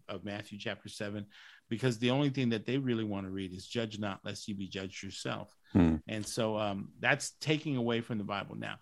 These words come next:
Speaker 1: I've also seen, this is my last example, that, that this is concerning to me because I,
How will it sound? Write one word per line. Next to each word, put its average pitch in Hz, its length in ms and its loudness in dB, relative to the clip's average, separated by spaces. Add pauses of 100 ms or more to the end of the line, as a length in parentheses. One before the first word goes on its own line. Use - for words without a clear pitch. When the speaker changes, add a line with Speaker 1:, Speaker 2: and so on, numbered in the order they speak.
(300)
Speaker 1:
I've 120 180 0
also 127 280 4
seen, 113 300 0
this 139 120 0
is 139 40 -10
my 127 140 2
last 113 340 -2
example, 104 540 -4
that, 101 220 -4 (140)
that 117 280 0
this 139 180 -2
is 147 160 0
concerning 139 600 2
to 156 100 0
me 165 280 2 (1400)
because 123 160 2
I, 156 160 12